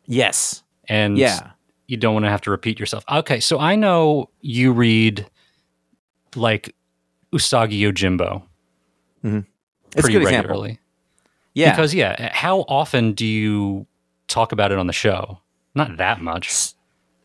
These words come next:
Speaker 1: no, it did just come back after being, it was very regularly coming out, especially from I D W, and then it kinda went away, and now it's with Dark Horse again, and so they just started a new miniseries. But, and actually, we didn't talk about it 'cause that was last week,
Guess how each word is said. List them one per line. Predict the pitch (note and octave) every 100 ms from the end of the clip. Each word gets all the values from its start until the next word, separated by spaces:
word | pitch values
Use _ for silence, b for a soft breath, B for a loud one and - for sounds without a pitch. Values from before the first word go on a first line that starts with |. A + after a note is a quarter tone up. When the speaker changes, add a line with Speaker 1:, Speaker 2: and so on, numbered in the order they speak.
| _ _ _ _ -
Speaker 1:
no, | F#3+ G#3+ F#3 G2+ F2 - -
it | C#3
did | A#3+
just | F3+ F3
come | - C#3+ B2
back | G2 E2 C2 -
after | F2 F#2 G#2
being, | E2+ F#2 F2+ F2 E2+ _ _ -
it | G2+
was | G2 F2+
very | A#2 G#2+
regularly | G2 F#2+ F#2 F#2+ F2 F2
coming | - F2 F2+
out, | E2+
especially | E2 F#2 -
from | F2+ F#2
I | E2+
D | E2+
W, | E2+ F2 E2+ F2
and | F2+
then |
it | F2+
kinda | F2+ F2+
went | F2+
away, | F2+ F2+ F2
and | F2
now | F2 F2+
it's | E2+
with | F2+
Dark | F2 E2+
Horse | - D#2+
again, | D2+ E2
and | D#2+
so | -
they | F2
just | - F#2
started | - F2+ F2
a | F2
new | E2+ E2+
miniseries. | E2+ E2 E2+ - D2 E2 E2
But, | - F#2+ - B B B B B B _ -
and | A2+
actually, | D3+ - C#3 F#2 _ _ _ _ _ _ _ _ _ -
we | C3
didn't | E3+ C3+
talk | A#2
about | G#2+ F2
it | D#2
'cause | F#2
that | F2+ F2+
was | F2+
last | F2 F2 -
week, | D#2 D2+ -